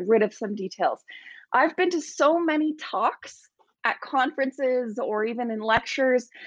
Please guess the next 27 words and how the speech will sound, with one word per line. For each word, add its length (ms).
where 340
there's 340
graphs 560
and 220
pictures 440
and, 240
and 280
tiny 280
little 200
text 400
and 120
this 220
and 100
this, 180
and 120
it's 140
just, 200
it's 180
too 140
much. 360
You 120
have 200
to 140
zoom 260
out 160
a 40
bit, 340